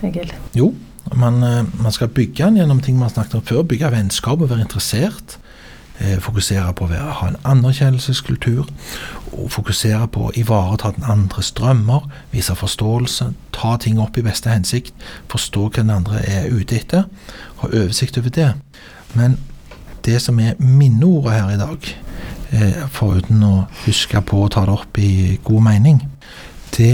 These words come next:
Speaker 2: er en liten strofe fra Torolf Nordbø, som jeg er veldig, veldig glad i. For akkurat disse små ordene her forteller så uendelig mye om hva som skal til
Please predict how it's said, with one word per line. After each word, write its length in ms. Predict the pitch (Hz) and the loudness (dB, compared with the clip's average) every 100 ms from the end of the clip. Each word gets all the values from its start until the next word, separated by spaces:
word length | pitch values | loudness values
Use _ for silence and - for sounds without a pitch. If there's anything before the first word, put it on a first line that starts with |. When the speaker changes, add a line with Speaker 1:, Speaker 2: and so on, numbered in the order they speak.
| - | 4
Speaker 2:
er 320 | 110 113 156 143 - - - - - - - - | 4 4 2 -2 -14 -18 -16 -14 -14 -12 -6 0
en 80 | 113 | 2
liten 180 | 110 123 | 4 2
strofe 600 | - 131 110 - 139 135 | 2 2 2 2 2 2
fra 180 | 135 117 | 2 2
Torolf 360 | 131 117 113 127 | 2 2 4 4
Nordbø, 360 | 104 - 185 - - - - - - - - - - | 2 4 4 2 -8 -20 -20 -18 -14 -12 -10 -8 -6
som 200 | - 107 | 0 2
jeg 200 | 98 110 | 4 2
er 300 | 101 110 120 - - - - - - - 123 120 | 0 2 0 -4 -16 -16 -16 -14 -12 -8 -4 2
veldig, 600 | 127 107 87 131 127 110 | 4 4 0 -2 0 2
veldig 400 | 95 90 101 98 95 - - - | 2 2 2 0 -2 -8 -20 -6
glad 360 | - 98 98 95 | 0 2 2 0
i. 120 | - - - - - - - | -4 -12 -20 -20 -20 -20 -16
For 180 | - - | -12 -6
akkurat 320 | 147 143 - 123 | -4 -2 -2 0
disse 200 | 110 120 | 0 2
små 220 | 123 113 113 | 2 4 4
ordene 200 | 120 107 | 2 2
her 80 | 104 | 2
forteller 400 | - - 107 113 | -2 -2 0 0
så 120 | - 98 | 0 0
uendelig 320 | 104 110 - | 2 0 0
mye 280 | 98 90 135 - - - - - - - | 2 2 2 -2 -18 -20 -20 -18 -16 -2
om 160 | 110 107 | 2 2
hva 420 | - 87 80 95 - - - - - | 0 -2 0 -2 -4 -14 -20 -16 -10
som 160 | - | -4
skal 220 | 104 - 92 | -2 -2 -2
til 280 | - 120 | -2 -2